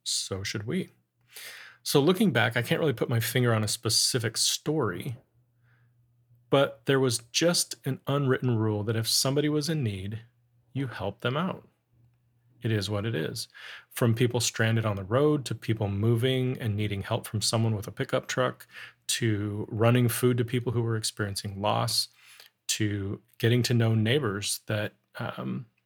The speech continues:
were in the neighborhood so that you would know if they had a need or not. To this day, my dad will still mow his lawn and then head across the street to mow his neighbor's lawn because he can no longer do it on his own.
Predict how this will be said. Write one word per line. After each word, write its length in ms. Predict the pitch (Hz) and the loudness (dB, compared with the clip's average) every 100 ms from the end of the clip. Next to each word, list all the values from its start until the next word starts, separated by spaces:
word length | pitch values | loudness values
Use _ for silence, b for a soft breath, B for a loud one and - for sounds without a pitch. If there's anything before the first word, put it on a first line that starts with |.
| _ _ _ | _ _ _
were 140 | - 117 | -4 0
in 240 | 117 113 | 2 4
the 80 | 110 | 4
neighborhood 600 | 113 131 131 110 85 120 | 2 0 -2 -6 -8 -6
so 220 | - 117 | -2 -2
that 220 | 107 110 - B B B B | -2 -4 -8 B B B B
you 140 | 120 | 2
would 180 | 123 120 | 4 4
know 320 | 120 156 139 | 4 4 2
if 160 | 113 - | 0 0
they 180 | 127 160 | -2 0
had 180 | 143 | 0
a 40 | 104 | 0
need 380 | 101 101 113 110 _ | -2 -6 -8 -10 _
or 140 | - 107 | -4 -2
not. 280 | 101 95 - _ _ B B B B B B | -2 -6 -8 _ _ B B B B B B
To 100 | - | 2
this 180 | 143 156 | 6 6
day, 240 | - 147 151 | 4 4 4
my 160 | 101 | 2
dad 240 | 95 110 127 | 0 0 2
will 100 | 117 | 0
still 220 | - 117 | 0 2
mow 240 | 110 117 | 2 2
his 220 | 110 120 | 0 0
lawn 340 | 131 139 156 160 _ _ | 0 -2 -2 -6 _ _
and 120 | - 127 | 0 2
then 100 | 127 | 4
head 160 | 139 | 2
across 300 | 135 143 127 | 0 0 -2
the 100 | - | -4
street 340 | 127 - 143 139 | -4 0 -2 0
to 100 | 123 | -2
mow 160 | 123 | 0
his 180 | 120 120 | 0 0
neighbor's 380 | 120 143 156 123 | 0 0 -2 -4
lawn 260 | 85 - 123 | -6 -6 -6
because 340 | 117 - 113 | -6 -4 -4
he 120 | 127 | -4
can 160 | 117 117 | -4 -2
no 120 | 110 | -2
longer 280 | 110 107 110 | -2 -2 -4
do 240 | 101 101 | -4 -8
it 60 | 101 | -8
on 120 | 98 | -8
his 160 | 95 101 | -8 -6
own. 320 | 143 104 | -6 -6